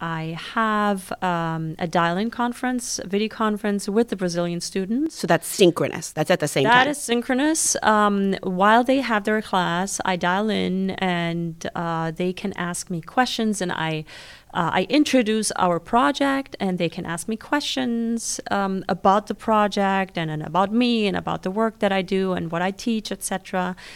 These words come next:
Speaker 1: This is really helpful for the students because they are face-to-face. So this is a different kind of, um, platform, right? And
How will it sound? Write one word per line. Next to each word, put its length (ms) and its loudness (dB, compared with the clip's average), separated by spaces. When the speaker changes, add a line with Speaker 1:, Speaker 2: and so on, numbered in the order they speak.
Speaker 1:
This 180 4
is 160 2
really 200 2
helpful 400 2
for 200 -2
the 80 -4
students 280 -2
because 280 -4
they 100 6
are 80 2
face-to-face. 720 -4
So 220 -10
this 200 -4
is 80 -4
a 80 -2
different 480 -2
kind 520 -4
of, 580 -4
um, 320 -6
platform, 600 6
right? 320 -6
And 440 0